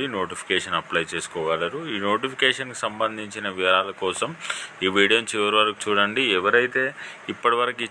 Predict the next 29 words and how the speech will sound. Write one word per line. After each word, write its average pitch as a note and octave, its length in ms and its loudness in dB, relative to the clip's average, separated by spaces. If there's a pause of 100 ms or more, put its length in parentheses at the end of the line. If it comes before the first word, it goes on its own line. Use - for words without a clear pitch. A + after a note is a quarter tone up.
ఛానల్ను G#2 440 2
సబ్స్క్రైబ్ G#2+ 500 -2
చేసుకోలేరో, G2+ 600 2 (140)
సబ్స్క్రైబ్ G2 500 0
చేసుకున్నట్టయితే G2 800 -2 (120)
మీకు G#2+ 180 -2 (120)
తెలంగాణలో A2 680 0
విడుదలయ్యే G2+ 520 -2
ప్రభుత్వ G2 500 0
ఉద్యోగ F#2 340 0
నోటిఫికేషన్లకు F2+ 840 -6
సంబంధించిన E2+ 560 -6 (100)
ఇన్ఫర్మేషన్ F2 720 -6
వీడియో F2 260 0
రూపంలో E2+ 360 -2 (100)
రావడం E2+ 340 0
జరుగుతుంది. E2+ 480 -4 (540)
ఇప్పుడు B2 240 4
ఈ - 100 -2
నోటిఫికేషన్కి C3 760 0
సంబంధించిన A2+ 540 0 (120)
వివరాలు G2+ 400 4
ఏ - 20 2 (120)
విధంగా F#2+ 320 -6
ఉన్నాయో F2 280 0
ఒకసారి E2+ 380 -4
తెలుసుకునే E2+ 480 -4 (100)
ప్రయత్నం E2+ 340 0 (100)
చేద్దాం. F2 280 0